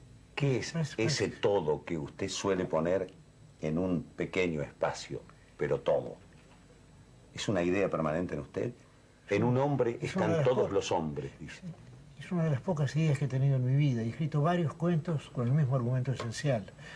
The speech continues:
Speaker 2: Ahora va a salir un libro con dos cuentos titulados La memoria de Shakespeare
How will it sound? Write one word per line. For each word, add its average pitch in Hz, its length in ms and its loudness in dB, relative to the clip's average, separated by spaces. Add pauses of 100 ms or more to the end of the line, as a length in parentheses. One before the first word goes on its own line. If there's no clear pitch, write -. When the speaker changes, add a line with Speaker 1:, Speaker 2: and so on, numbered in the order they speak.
(160)
Speaker 2:
Ahora 165 160 2
va 175 60 4
a 139 40 0
salir 160 320 2
un 156 160 4
libro 170 440 2 (760)
con 123 160 -2
dos 127 180 2
cuentos 165 580 0
titulados 131 560 0
La 131 80 0
memoria 135 500 2
de 110 80 -2
Shakespeare 156 680 -2